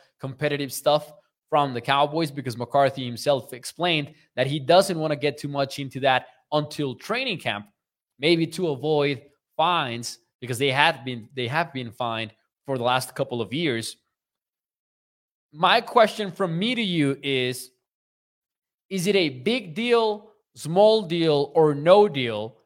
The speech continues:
if the Cowboys go out there and start praising Jalen Tolbert? Now, I ask this because it is June, and it is that time of the year in which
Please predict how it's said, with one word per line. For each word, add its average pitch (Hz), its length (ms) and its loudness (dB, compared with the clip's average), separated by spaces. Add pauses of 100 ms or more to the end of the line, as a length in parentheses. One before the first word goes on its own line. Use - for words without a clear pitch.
(240)
if 165 180 -2
the 160 80 0
Cowboys 190 640 -2
go 165 200 0
out 170 280 2
there 117 300 -6
and 139 140 -6
start 147 560 -2
praising 135 640 -6 (360)
Jalen 143 420 -4
Tolbert? 202 560 -6 (360)
Now, 165 320 2
I 170 140 4 (100)
ask 240 320 0
this 233 300 -6
because 185 600 -6
it 311 180 -4
is 165 220 -4
June, 107 400 -12 (720)
and 185 440 -2
it 285 160 -8
is 254 300 -8
that 196 280 0
time 175 280 -6
of 131 140 -8
the 131 120 -6
year 110 360 -6
in 135 140 -6
which 135 240 -6